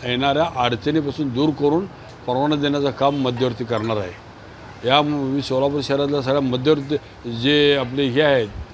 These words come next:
म-, गणेशोत्सव मंडळ, त्यांना मी विनंती करतो, मध्यवर्तीचा एक विश्वास त्या नात्याने, त्यांनी मध्यवर्तीकडे वीस दिवस आम्ही या ठिकाणी शिवानुभव मंगल कार्यालयामध्ये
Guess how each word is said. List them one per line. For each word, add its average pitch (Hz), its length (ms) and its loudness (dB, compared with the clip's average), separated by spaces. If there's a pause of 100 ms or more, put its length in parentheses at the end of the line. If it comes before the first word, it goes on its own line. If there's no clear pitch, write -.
(180)
म-, 120 420 -4
गणेशोत्सव 143 400 0
मंडळ, 127 380 2 (480)
त्यांना 135 260 2
मी 170 160 4
विनंती 170 360 4
करतो, 135 300 0
मध्यवर्तीचा 131 580 0
एक 139 180 0
विश्वास 120 360 -4
त्या 139 100 -2
नात्याने, 117 680 -4 (240)
त्यांनी 147 300 4
मध्यवर्तीकडे 147 880 2 (580)
वीस 156 240 2
दिवस 143 300 0
आम्ही 143 180 0
या 143 80 4
ठिकाणी 135 400 0
शिवानुभव 139 360 0
मंगल 131 280 0
कार्यालयामध्ये 131 600 0